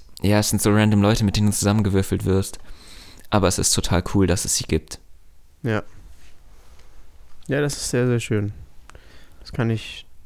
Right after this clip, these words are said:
Speaker 2: kann ich mir vorstellen.
Speaker 1: Yeah. Und dann darfst du deine Quote zum Schluss präsentieren.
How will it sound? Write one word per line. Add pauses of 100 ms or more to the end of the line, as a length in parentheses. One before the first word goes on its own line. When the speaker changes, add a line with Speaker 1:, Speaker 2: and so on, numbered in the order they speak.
(100)
Speaker 2:
kann
ich
mir
vorstellen. (1500)
Speaker 1:
Yeah. (2500)
Und
dann
darfst
du
deine
Quote
zum
Schluss
präsentieren.